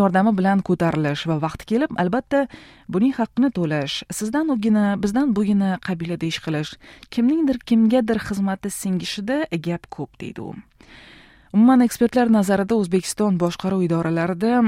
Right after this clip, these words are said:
xorijda o'qigan yoki malaka oshirgan kadrlar ko'p. Ammo ular qanday o'zgarish qilayotganini hozir aytish qiyin.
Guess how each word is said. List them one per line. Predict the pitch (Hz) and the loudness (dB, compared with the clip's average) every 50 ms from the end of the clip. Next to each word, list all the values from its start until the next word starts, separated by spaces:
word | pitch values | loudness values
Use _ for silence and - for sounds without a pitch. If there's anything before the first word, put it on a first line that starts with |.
| - - - 185 | 0 -2 -6 -10
xorijda | - - 185 185 196 202 190 202 208 240 240 | -8 -4 -2 -2 0 0 -2 -4 -4 -4 -4
o'qigan | 220 - - 208 185 226 220 208 190 | -2 -2 -2 0 2 2 2 2 2
yoki | 175 170 170 - - 190 180 | 0 0 -2 -2 -2 0 0
malaka | 180 185 185 185 - 208 | 2 2 0 -2 -2 -4
oshirgan | 208 190 185 180 - 190 180 185 190 185 180 | -4 -2 -4 -4 -4 -4 -4 -2 -2 -2 -2
kadrlar | - 185 185 175 185 180 185 190 196 202 - - | -2 -4 -4 -4 -4 -4 -4 -4 -4 -4 -6 -10
ko'p. | - - - - - - - - - - - - - - - - - | -10 -8 -8 -8 -10 -14 -20 -20 -20 -20 -20 -20 -20 -20 -20 -12 -6
Ammo | - - 202 214 240 262 262 262 - - | -2 0 2 2 4 4 4 2 2 2
ular | - 240 262 262 247 - | 0 2 2 0 0 -4
qanday | - - 262 269 262 247 240 220 | -4 -2 0 2 2 2 2 0
o'zgarish | - 214 196 196 208 208 208 196 - - | 0 -2 0 0 0 -2 -2 -4 -6 -6
qilayotganini | - 202 202 196 196 - - 208 214 240 254 - | -4 -2 -2 -2 -4 -2 -2 0 2 2 0 0
hozir | 196 185 175 190 190 | 0 -2 -2 -2 -4
aytish | 190 185 - - - - | -4 -6 -6 -10 -6 -4
qiyin. | 220 190 165 - - | -4 -4 -4 -6 -8